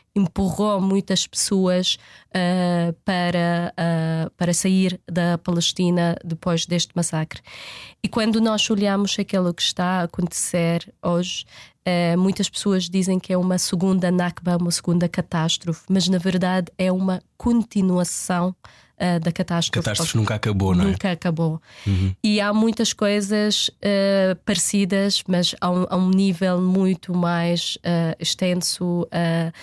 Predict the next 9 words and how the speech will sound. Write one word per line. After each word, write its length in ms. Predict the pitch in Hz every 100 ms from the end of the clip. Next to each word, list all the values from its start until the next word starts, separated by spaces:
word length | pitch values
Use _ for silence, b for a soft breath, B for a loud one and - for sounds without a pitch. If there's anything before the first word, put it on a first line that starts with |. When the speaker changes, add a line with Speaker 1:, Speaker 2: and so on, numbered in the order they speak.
| B B
Speaker 1:
eh, 160 | 170
o, 460 | 165 160 156 160 - - -
eh, 120 | 165 -
eh, 220 | - 170 165
número 340 | 175 185 185
de 120 | 170 175
morte 500 | 180 180 175 - -
que 220 | - 175
está 580 | 170 - 180 170 170 165